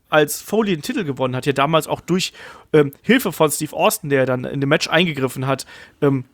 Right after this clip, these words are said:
zum Ende hin und als dann dieses Glas zersplittert ist, wo die Halle explodiert ist. Also dieser Augenblick, ich werd das nie, ich krieg jetzt schon wieder Gänsehaut, wenn ich drüber rede. Ähm, dieser Moment, als das, als die Musik ertönt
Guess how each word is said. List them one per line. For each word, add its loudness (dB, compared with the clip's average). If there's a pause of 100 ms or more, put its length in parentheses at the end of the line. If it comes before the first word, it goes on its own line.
zum -2
Ende 4
hin 2
und -6
als -4
dann -4
dieses -2
Glas -2
zersplittert -4
ist, -8 (280)
wo 4
die 2
Halle 2
explodiert -2
ist. -6
Also 0
dieser -4
Augenblick, 0
ich -8
werd 2
das -6
nie, -6
ich -12
krieg -8
jetzt 0
schon -4
wieder 2
Gänsehaut, 2
wenn -2
ich -4
drüber 0
rede. -2 (400)
Ähm, 4 (480)
dieser 4
Moment, -2
als -4
das, -6
als -10
die -6
Musik -2
ertönt -2